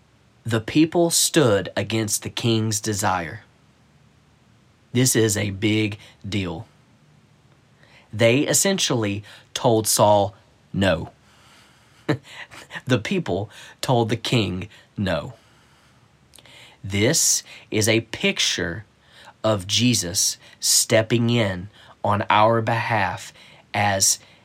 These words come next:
as sons and daughters. So when we are in darkness, just, and, and think of those,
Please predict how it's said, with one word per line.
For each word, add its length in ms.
as 460
sons 640
and 200
daughters. 420
So 300
when 200
we 240
are 380
in 240
darkness, 640
just, 320
and, 240
and 260
think 440
of 120
those, 320